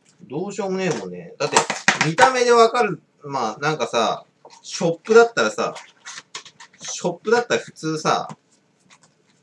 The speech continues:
あれじゃん。「何々ショップ」とかって書いてあるんだったらわかるけどさ。なんも書いてねえんだ。普通の家なんだもん。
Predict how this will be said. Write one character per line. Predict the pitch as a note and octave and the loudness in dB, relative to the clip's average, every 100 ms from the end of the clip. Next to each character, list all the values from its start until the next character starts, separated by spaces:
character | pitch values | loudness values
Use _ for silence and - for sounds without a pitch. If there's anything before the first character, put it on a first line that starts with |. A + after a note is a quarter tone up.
| _ _ _ - _ _ _ - | _ _ _ -20 _ _ _ -12
あ | G#2+ | -4
れ | A#2 A2+ | -2 -2
じ | |
ゃ | F#2+ | -6
ん。 | - _ _ - - _ _ _ _ - - - | -16 _ _ -20 -20 _ _ _ _ -20 -14 -4
「何 | A#2+ C#3 | -2 0
々 | C#3+ C#3 C#3 | 0 0 0
シ | F3+ | 0
ョ | F#3 | 0
ッ | - | -2
プ」 | - E3 | -8 -6
と | - | -4
か | F2+ | -6
っ | |
て | - - | -8 -4
書 | C#3+ | -4
い | D3+ | -2
て | A#2+ | -2
あ | |
る | F#2+ | -2
ん | |
だ | F#2 | -6
っ | |
た | F#2 | -6
ら | E2+ | -6
わ | |
か | E2 | -8
る | F2+ | -10
け | - | -14
ど | - | -20
さ。 | - _ _ - _ _ _ _ - | -20 _ _ -20 _ _ _ _ -6
な | A#3+ A3+ A#3+ | 0 2 2
ん | A#3 | -2
も | A3+ | -2
書 | A3 G3+ | 0 -2
い | |
て | - - | -4 -10
ね | F#2 | -10
え | |
ん | D#3+ | -12
だ。 | D#3 - | -16 -16
普 | C#3 - | -20 -16
通 | G#3+ G#3 | -12 -10
の | G3+ | -10
家 | F#3 F#3 | -8 -6
な | D3+ | -6
ん | F3 | -8
だ | |
も | |
ん。 | - | -14